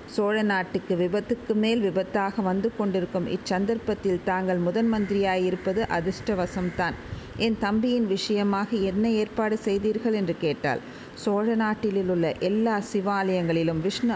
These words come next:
ஆலயங்களிலும் இளவரசருடைய சுகக்ஷேமத்தை கோரி பிரார்த்தனை செய்து அர்ச்சனை அபிஷேகம் நடத்த சொல்லியிருக்கிறேன். அப்படியே புத்த விஹாரங்களிலும் சமண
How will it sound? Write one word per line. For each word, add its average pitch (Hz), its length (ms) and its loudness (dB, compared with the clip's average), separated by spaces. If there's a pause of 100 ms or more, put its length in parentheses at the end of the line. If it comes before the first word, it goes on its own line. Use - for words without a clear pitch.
(120)
ஆலயங்களிலும் 175 760 2 (380)
இளவரசருடைய 208 880 2
சுகக்ஷேமத்தை 202 1120 0 (100)
கோரி 185 340 0
பிரார்த்தனை 202 540 0
செய்து 170 400 0 (400)
அர்ச்சனை 233 520 0
அபிஷேகம் 208 600 0
நடத்த 190 360 0
சொல்லியிருக்கிறேன். 170 760 0 (300)
அப்படியே 214 420 0
புத்த 202 360 -2
விஹாரங்களிலும் 208 840 0
சமண 202 440 0